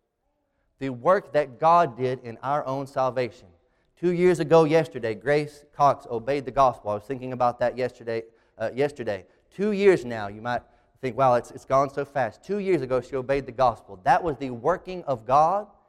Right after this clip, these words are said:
in addition to her faith. That's what we're talking about. God working through her faith in God's work. That's all we're talking about. God's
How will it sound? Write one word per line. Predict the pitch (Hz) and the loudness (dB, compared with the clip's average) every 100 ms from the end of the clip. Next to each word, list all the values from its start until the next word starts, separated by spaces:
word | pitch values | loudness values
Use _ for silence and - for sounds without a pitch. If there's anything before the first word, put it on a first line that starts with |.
| _ _ _ | _ _ _
in | 139 143 | -6 -4
addition | 123 165 180 180 | -2 -4 -6 -12
to | 160 123 | -8 -8
her | - 165 | -4 -6
faith. | - 156 107 - _ _ _ _ _ | -4 -6 -6 -10 _ _ _ _ _
That's | 110 160 185 | 0 0 0
what | - 156 | -4 -4
we're | 147 | -2
talking | - 156 147 117 | 2 2 2 -12
about. | 101 104 95 _ _ _ _ 113 | -6 -6 -6 _ _ _ _ 4
God | 156 156 147 | 8 10 8
working | 123 147 208 208 226 226 _ _ _ _ _ _ _ _ | 2 2 0 -2 -12 -12 _ _ _ _ _ _ _ _
through | 165 190 208 190 | 4 6 8 4
her | - 190 208 | -4 0 0
faith | 196 - 196 127 - 127 | 0 2 2 2 -10 -14
in | 120 | -2
God's | 127 123 117 | 2 2 0
work. | 120 107 - _ _ _ _ | -6 -6 -8 _ _ _ _
That's | 113 196 214 | 2 2 2
all | - 185 202 | 4 4 4
we're | |
talking | 196 196 214 170 143 | 2 2 2 0 -4
about. | 123 113 110 | -2 -4 -4
God's | 107 180 208 220 226 | -2 2 6 4 4